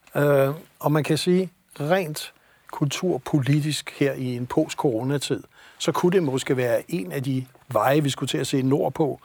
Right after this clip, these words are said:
og ikke andre, alle mulige andre retninger. Så hvis vi nu skulle sige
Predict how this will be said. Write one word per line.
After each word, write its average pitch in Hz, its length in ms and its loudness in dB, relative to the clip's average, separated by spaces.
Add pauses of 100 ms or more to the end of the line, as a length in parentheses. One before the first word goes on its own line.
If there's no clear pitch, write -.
(300)
og 127 120 4
ikke 135 280 0
andre, 143 360 2 (220)
alle 135 160 2
mulige 143 340 2
andre 139 280 0
retninger. 117 440 -6 (340)
Så - 260 2 (540)
hvis 190 340 2
vi 226 80 4
nu 175 160 6
skulle - 220 -2
sige 139 440 2